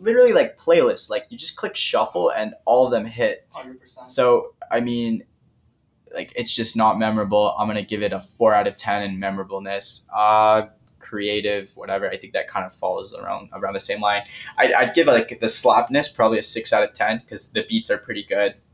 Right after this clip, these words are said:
Speaker 1: but the vocals and everything else just kind of falls short. So I'm not just a, I'm not a huge fan of that. And lastly is I like to call the amount of Fs given when producing this album. Now,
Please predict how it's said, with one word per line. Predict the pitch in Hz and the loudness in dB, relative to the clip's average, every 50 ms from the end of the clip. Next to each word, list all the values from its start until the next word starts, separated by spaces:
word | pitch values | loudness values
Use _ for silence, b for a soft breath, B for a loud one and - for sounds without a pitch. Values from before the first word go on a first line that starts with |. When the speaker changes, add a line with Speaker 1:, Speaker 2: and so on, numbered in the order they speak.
| _ _ | _ _
Speaker 1:
but | 101 104 98 - - - _ - | 2 2 2 2 -2 -8 _ -10
the | 104 110 | -10 -4
vocals | 107 110 101 107 107 - 110 104 101 98 104 | 0 2 2 2 0 -2 -4 -4 -4 -6 -8
and | 92 95 | -6 -6
everything | 98 95 98 95 - 101 98 | -6 -6 -6 -10 -10 -10 -10
else | 95 92 95 - | -8 -8 -10 -12
just | - 98 - | -12 -14 -8
kind | - 104 95 95 | -6 -6 -6 -6
of | 90 | -4
falls | - - 95 92 92 | -2 0 0 0 -2
short. | - - - 101 101 92 - - | -4 0 2 2 2 2 0 -4
So | - - 92 | -8 -8 -6
I'm | 95 | -4
not | 101 101 - - - | -4 -4 -4 -6 -10
just | - - - | -14 -8 -6
a, | - 92 - - - | -6 -6 -6 -6 -8
I'm | - 104 | -6 -2
not | 101 101 101 | 0 0 0
a | |
huge | 98 - 104 - | -2 -6 -8 -6
fan | - 101 101 | -4 -4 -2
of | 101 | 0
that. | 98 98 90 B B B B B B B B B - | 0 -2 -2 B B B B B B B B B 0
And | - 117 117 117 | 0 2 4 4
lastly | 117 117 131 165 190 - - - 131 123 117 110 - - - | 4 4 4 4 2 0 -2 0 2 2 2 2 0 -2 0
is | 113 117 113 113 113 110 - - - - _ _ _ _ _ _ _ _ | 2 4 4 4 2 0 -4 -8 -10 -12 _ _ _ _ _ _ _ _
I | 107 117 | 0 2
like | 117 117 117 113 - | 2 2 0 -2 -4
to | 120 | -10
call | 117 - - 113 110 107 107 104 98 - - _ _ B B B B B B B B B B _ | -12 -4 0 2 4 4 4 2 0 -4 -10 _ _ B B B B B B B B B B _
the | 127 120 | -6 -2
amount | 113 113 120 127 131 123 | 0 2 2 2 2 2
of | 113 110 - | 0 0 0
Fs | 117 127 127 - - - - | 0 0 0 0 -4 -8 -4
given | 123 131 123 113 113 110 104 104 107 | -2 -2 0 0 0 -2 -2 -4 -2
when | - 117 113 110 - | -2 0 0 0 -2
producing | - 120 107 110 120 120 - - 117 110 | -6 -8 -6 -6 -6 -6 -4 -4 -4 -4
this | 101 - - | -4 -4 -2
album. | - 110 113 113 104 104 98 92 - _ _ _ _ _ _ _ _ _ _ _ _ _ _ _ _ | 0 2 2 4 2 0 -4 -8 -10 _ _ _ _ _ _ _ _ _ _ _ _ _ _ _ _
Now, | 110 120 120 120 120 117 117 - - | 0 2 2 4 4 4 2 2 -2